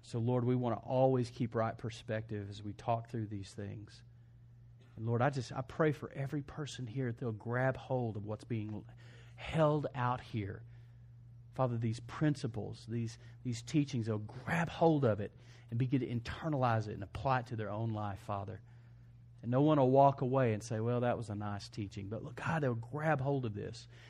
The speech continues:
and begin to work it into their life, Father.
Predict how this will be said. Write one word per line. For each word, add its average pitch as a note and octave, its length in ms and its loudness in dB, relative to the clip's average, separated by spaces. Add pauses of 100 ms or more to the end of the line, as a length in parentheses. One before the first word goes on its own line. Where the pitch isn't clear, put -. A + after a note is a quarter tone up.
(140)
and A#2 100 -2
begin A#2 280 2
to G#2 60 -2
work C3 420 8
it C#3+ 80 4
into B2+ 200 0
their A#2 160 0
life, G#2+ 420 -4
Father. A2+ 320 -10